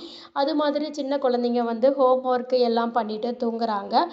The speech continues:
அ, விளக்கு ஏத்துறோம், பூஜை பண்றோம் அப்படிங்கிறது எல்லாமே வந்து நம்ம எழுப்பி உட்கார வச்சு, அ, விளக்கு ஏத்துறதுங்கிறது நல்லது கிடையாது. ஒத்-, உடல் ஒத்துழைத்தால் நீங்க காலையில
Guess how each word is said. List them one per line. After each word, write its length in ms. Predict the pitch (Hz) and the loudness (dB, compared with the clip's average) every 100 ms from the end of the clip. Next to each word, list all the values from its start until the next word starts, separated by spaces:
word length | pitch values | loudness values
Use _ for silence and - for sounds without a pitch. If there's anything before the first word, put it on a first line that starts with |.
| - - - | -8 -18 -4
அ, 100 | 269 | 2
விளக்கு 460 | 262 269 302 302 269 | 4 4 2 4 4
ஏத்துறோம், 340 | 269 247 254 | 6 2 2
பூஜை 340 | 247 269 269 269 | 2 4 4 4
பண்றோம் 540 | 262 220 226 240 233 | 2 0 2 2 2
அப்படிங்கிறது 580 | 233 240 240 226 220 214 | 0 -2 0 0 0 -2
எல்லாமே 680 | 208 220 254 254 226 226 | -2 4 6 6 4 2
வந்து 220 | 247 226 262 | 2 2 0
நம்ம 180 | 240 | -2
எழுப்பி 360 | 214 208 233 269 | -2 -2 -2 0
உட்கார 440 | 240 208 247 240 | -2 0 2 2
வச்சு, 480 | 226 - - 277 349 - - - - | 2 -2 -2 -2 -2 -6 -20 -14 -4
அ, 280 | 247 233 226 220 208 208 208 | 0 0 0 -2 -4 -6 -4
விளக்கு 340 | 220 247 262 | -2 0 -2
ஏத்துறதுங்கிறது 680 | 247 226 220 220 226 220 277 | -4 -8 -6 -6 -6 -2 -2
நல்லது 340 | 233 208 226 | -2 -4 -8
கிடையாது. 520 | - 208 208 285 254 | -8 -8 -2 0 0
ஒத்-, 240 | - - 302 | -6 -10 -8
உடல் 480 | 220 220 254 294 | -4 0 2 2
ஒத்துழைத்தால் 720 | 240 - 254 240 233 240 294 | 2 2 2 2 0 2 2
நீங்க 260 | 311 226 214 | 2 -2 -6
காலையில 680 | - 208 214 247 226 226 | -4 -2 0 2 2 2